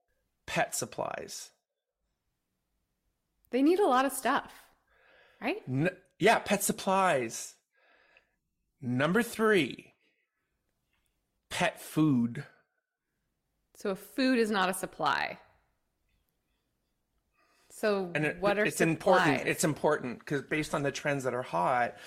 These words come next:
Speaker 1: supply is anything you need for your pet. Like, you have to, poop bags.
Speaker 2: Like
Speaker 1: We're not talking
Speaker 2: shampoo
Speaker 1: about, again,
Speaker 2: and
Speaker 1: shampoo or
Speaker 2: bow ties.
Speaker 1: like, bow ties. <laughs>
Speaker 2: Bow ties.
Speaker 1: Like pet grooming, I guess you'd call, would fall in, I don't know,
Speaker 2: Okay.
Speaker 1: making this up.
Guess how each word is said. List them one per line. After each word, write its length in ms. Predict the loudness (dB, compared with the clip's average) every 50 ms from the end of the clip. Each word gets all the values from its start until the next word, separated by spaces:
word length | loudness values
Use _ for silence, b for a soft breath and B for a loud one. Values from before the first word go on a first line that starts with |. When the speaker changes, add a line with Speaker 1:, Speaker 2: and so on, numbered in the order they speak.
| B B B B B
Speaker 1:
supply 440 | -2 -2 2 6 6 6 8 6
is 180 | 6 4 4 4
anything 360 | 4 2 2 2 2 4 4
you 100 | 6 6
need 240 | 6 4 4 2 2
for 100 | 2 2
your 120 | 2 2
pet. 340 | 0 0 0 0 0 0 0
Like, 140 | -2 -2 -2
you 40 | -4
have 100 | -4 B
to, 60 | B B B B _
poop 260 | 2 4 4 4 4 4
bags. 360 | 4 4 4 2 0 0 0
Speaker 2:
Like 120 | 0 2
Speaker 1:
We're 120 | 2 4 6 6 6
not 120 | 6 6
talking 100 | 6 6
Speaker 2:
shampoo 240 | 8 8 8 8 8
Speaker 1:
about, 220 | 6 4 2 -2 -6 -14 -8
again, 340 | -4 -2 -2 -2 -2 -4
Speaker 2:
and 160 | -6 -6 -8 -10 -12 -12 -8
Speaker 1:
shampoo 640 | -4 0 0 0 0 2 2 4 6 6 6 6
or 240 | 6 6 6 6 6
Speaker 2:
bow 140 | 6 4 4
ties. 320 | 6 6 6 8 8 8
Speaker 1:
like, 200 | 6 4 4 0 -6 -10 -12 _ _ _ _ _ _ 6
bow 140 | 6 6 6
ties. 800 | 6 4 4 4 2 2 2 0 2 2 -2 -2 -2 -4 -6 -6 -8 -12
<laughs> 100 | -8 -6
Speaker 2:
Bow 80 | -6
ties. 440 | -4 -2 -2 0 0 -2 -2 -6 -8 -12 -16 -20 -20 -20 _ _ _ _
Speaker 1:
Like 200 | 2 2 2 0
pet 280 | 0 0 0 0 0 0
grooming, 500 | 0 2 4 4 4 4 2 0 0 -2
I 60 | -2
guess 220 | -2 -2 -4 -4
you'd 140 | -6 -8 -8
call, 320 | -6 -2 0 2 2 2 0
would 160 | -2 -6 -6
fall 340 | -2 2 4 4 4 4 2
in, 120 | 0 0 2
I 160 | 4 6 6
don't 160 | 6 6 6
know, 60 | 6
Speaker 2:
Okay. 120 | 6 6 4
Speaker 1:
making 260 | 4 2 2 2 2
this 200 | 2 2 2 2
up. 280 | 2 4 2 2 -2